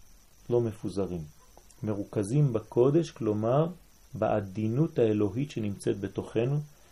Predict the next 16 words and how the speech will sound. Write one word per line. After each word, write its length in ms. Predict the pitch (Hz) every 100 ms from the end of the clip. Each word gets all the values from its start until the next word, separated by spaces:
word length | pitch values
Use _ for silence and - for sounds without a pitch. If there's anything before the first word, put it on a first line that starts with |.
| - 98
ויודעים 500 | 101 101 - 139 135
יותר 580 | 120 107 - 143 147 117
ויותר 460 | 110 104 127 127
לראות 460 | 110 107 123 131 117
את 140 | 117
הדברים 760 | 104 95 95 98 123 135 139 117 101
באמת 840 | 107 - 107 107 127 170 170 - 135
האמיתית 880 | 123 113 113 101 - 165 147 -
הפנימית 600 | 117 - 107 104 107 101
שלהם. 300 | - 110 110 104 - - - - - -
אנחנו 220 | 120 98
כבר 200 | 107 113
לא 120 | 123
רואים 320 | 127 123 117
דברים 320 | 98 101 104
בחוץ. 440 | 98 - 127 -